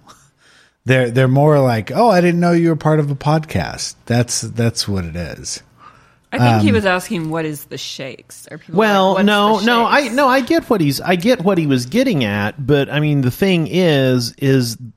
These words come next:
Speaker 3: he, the thing that he doesn't know is the context behind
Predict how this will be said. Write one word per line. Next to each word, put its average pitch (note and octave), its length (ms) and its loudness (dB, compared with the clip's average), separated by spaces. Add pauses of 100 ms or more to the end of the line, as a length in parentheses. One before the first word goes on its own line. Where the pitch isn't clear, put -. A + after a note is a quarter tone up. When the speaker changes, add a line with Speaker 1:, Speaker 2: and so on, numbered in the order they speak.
(400)
Speaker 3:
he, C#3+ 640 -2 (260)
the D3+ 120 0
thing C#3+ 200 0
that A#2 100 4
he C3 120 2
doesn't G3 360 0
know A2 460 0
is A#2 560 0 (800)
the B2+ 160 -2
context D3+ 680 0
behind G#2 960 -2